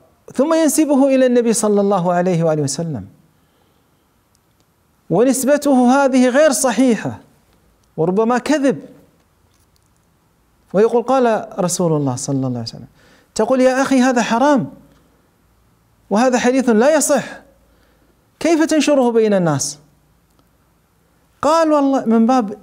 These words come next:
من باب الدعوة، ما يجوز يا أخي، لا يتوصل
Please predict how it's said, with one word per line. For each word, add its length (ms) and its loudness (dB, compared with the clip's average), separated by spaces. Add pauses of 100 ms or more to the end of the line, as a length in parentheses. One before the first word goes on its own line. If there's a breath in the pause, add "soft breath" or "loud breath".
(280)
من 120 0
باب 180 0
الدعوة، 500 -2 (1600)
ما 160 2
يجوز 420 0
يا 180 0
أخي، 220 -8 (2000 soft breath)
لا 320 2
يتوصل 800 0